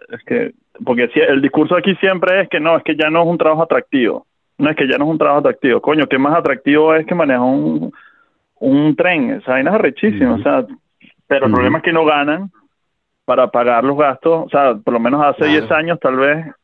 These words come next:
Speaker 1: ganaban, eh, ganaban un salario similar, pero los costos no eran tan altos de vivir.
Speaker 3: Sí.
Speaker 1: Entonces, el desfa-, o sea, la, el desfase entre el salario y los costos de vida en las ciudades grandes es una locura.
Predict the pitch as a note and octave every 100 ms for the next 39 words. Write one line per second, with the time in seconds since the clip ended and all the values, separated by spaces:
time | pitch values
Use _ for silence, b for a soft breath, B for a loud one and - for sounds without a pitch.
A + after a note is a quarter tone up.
0 | _ B2+ B2+ B2+ C#3 E3+ F#3 F3 C#3+ C3+
1 | C3+ B2+ D3+ E3 E3+ D#3+ C#3+ D#3 C#3+ D3
2 | D#3 D#3+ F#3+ G3+ G3 F#3 F3 C#3 B2+ C3
3 | C#3 B2+ - - A#2+ - C#3 D3 D3 C#3
4 | D#3+ F#2+ - A2 A2+ A#2 - C#2+ - _
5 | b b b b _ _ - A2 G2 F2+
6 | - B2 B2 D3 E3 C#3 A#2+ C3 B2+ C3+
7 | C3 B2 G#2 B2 B2 - C3 A#2+ E3 E3+
8 | D#3+ C#3 B2 B2 - A2 A2+ A#2+ A2+ A2+
9 | A2+ D3 D#3+ - - A#2+ A2 - - D#3
10 | B2+ A#2+ C3 D3+ D#3 b _ _ _ _
11 | _ _ - A#2 G#2+ - A#2 G#2+ A2 C3
12 | C3 C#3+ C#3+ C#3+ D3+ D#3 B2+ G#2 - A#2
13 | - -